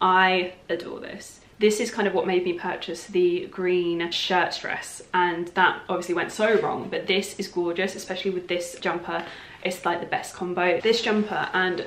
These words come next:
these boots, such a winning outfit. I honestly loved it so much. I can't wait for spring to roll around so I can get so much more wear out of it again with, like, a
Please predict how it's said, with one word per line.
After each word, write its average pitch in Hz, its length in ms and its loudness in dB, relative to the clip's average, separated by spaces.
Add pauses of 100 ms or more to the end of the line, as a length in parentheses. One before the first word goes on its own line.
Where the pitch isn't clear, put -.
these 196 380 0
boots, 202 520 0
such - 360 -2
a - 20 4
winning 190 300 4
outfit. 185 600 -2
I 185 180 0
honestly 196 600 0
loved 180 220 -2
it - 100 -8
so 180 220 0
much. 190 280 4
I - 40 4
can't 190 240 4
wait 180 220 4
for 190 80 -6
spring 190 440 2
to - 160 -12
roll 180 140 2
around 180 320 0
so - 100 -8
I 165 60 -4
can 180 140 -8
get - 120 -10
so 190 380 2
much 196 200 0
more 208 120 2
wear 202 160 4
out 202 160 2
of 233 80 -4
it - 80 -4
again 226 320 0
with, 196 120 -2
like, - 140 -10
a 180 160 -8